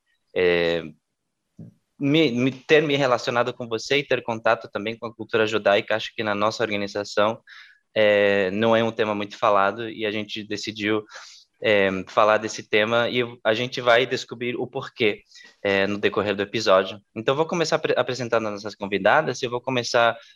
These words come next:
pela ordem das câmeras que estão aparecendo aqui, é, <laughs> na, no Zoom. E eu vou começar pela Kelita Cohen.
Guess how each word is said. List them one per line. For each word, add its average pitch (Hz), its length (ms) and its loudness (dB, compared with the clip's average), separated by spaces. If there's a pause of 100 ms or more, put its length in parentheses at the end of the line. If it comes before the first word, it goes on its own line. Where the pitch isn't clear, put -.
(140)
pela 120 180 6
ordem 127 240 2
das 123 220 0
câmeras 131 420 0
que - 80 -12
estão 113 240 -4
aparecendo 110 540 -2
aqui, 107 420 -6 (400)
é, 104 260 6
<laughs> 120 140 -2
na, 117 160 -2
no 110 160 -6
Zoom. 110 320 -4 (500)
E 127 400 0
eu 127 120 0
vou 131 160 -2
começar 135 420 -2
pela 131 560 2
Kelita 135 420 -4
Cohen. 110 540 -8